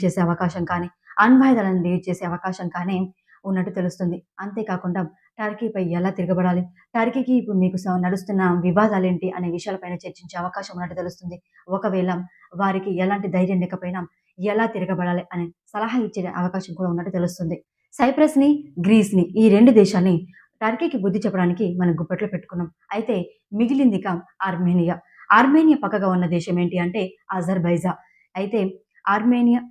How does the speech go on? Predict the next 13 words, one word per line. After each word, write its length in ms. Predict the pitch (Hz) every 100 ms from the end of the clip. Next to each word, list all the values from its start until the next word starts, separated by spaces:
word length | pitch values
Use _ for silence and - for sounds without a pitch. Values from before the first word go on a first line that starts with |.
| -
టర్కీ, 480 | 208 214 269 294 - 190
ఆర్మేనియా, 580 | 202 220 226 233 294 -
అజర్బైజాన్ 640 | 196 190 175 170 175 - 202
ఈ 100 | 196
రెండు, 220 | 185 240
ఈ 280 | 233 196 190
మూడు 360 | 175 185 240
దేశాలు 520 | 214 196 196 185 185
ఇలా 140 | 175 175
వరుసగా 400 | 170 170 208 190
ఉంటాయి. 320 | 170 170 165 _ _ _
అయితే 420 | 180 196 190 185 _ -
అజర్బైజాన్‌కి 840 | 202 202 233 202 202 196 185 233